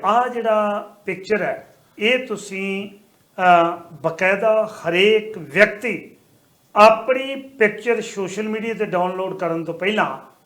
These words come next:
ਤੁਸੀਂ ਇਹਨਾਂ ਦੀ ਵੀ ਦੇਖੀ ਹੈ, ਚੀਮਾ ਸਾਹਿਬ ਦੀ, ਮੇਰੀ ਤਸਵੀਰ ਵੀ ਤੁਸੀਂ ਦੇਖ ਰਹੇ ਹੋ। ਇਹ ਸਾਰੀਆਂ ਤਸਵੀਰਾਂ ਤੁਸੀਂ ਆਪਣੀਆਂ ਬਣਾ ਕੇ ਦੁਨੀਆ ਨੂੰ ਇਹ ਸੁਨੇਹਾ ਦਿਓ ਕਿ ਸਾਨੂੰ ਮਾਣ ਹੈ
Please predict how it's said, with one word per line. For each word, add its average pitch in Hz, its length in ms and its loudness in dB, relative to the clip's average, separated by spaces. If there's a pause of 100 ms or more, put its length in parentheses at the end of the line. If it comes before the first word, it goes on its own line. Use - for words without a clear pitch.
(320)
ਤੁਸੀਂ 170 560 -4 (380)
ਇਹਨਾਂ 214 220 0
ਦੀ 214 80 -4
ਵੀ 208 100 -2
ਦੇਖੀ 196 480 -4
ਹੈ, 196 100 0
ਚੀਮਾ 190 340 -6
ਸਾਹਿਬ 196 300 -4
ਦੀ, 190 360 -6 (340)
ਮੇਰੀ 165 280 -2
ਤਸਵੀਰ 196 420 -8
ਵੀ 208 80 -6
ਤੁਸੀਂ 202 200 -6
ਦੇਖ 175 220 -2
ਰਹੇ 196 200 0
ਹੋ। 180 140 -2 (440)
ਇਹ 254 100 -4
ਸਾਰੀਆਂ 233 460 0
ਤਸਵੀਰਾਂ 214 440 -6
ਤੁਸੀਂ 202 260 -8
ਆਪਣੀਆਂ 196 300 -10
ਬਣਾ 170 260 0
ਕੇ 170 120 -8
ਦੁਨੀਆ 185 380 -8
ਨੂੰ 202 100 -10
ਇਹ 196 60 -10
ਸੁਨੇਹਾ 208 460 2
ਦਿਓ 208 420 0 (580)
ਕਿ 175 80 -12
ਸਾਨੂੰ 170 460 -8
ਮਾਣ 151 460 0
ਹੈ 175 240 -4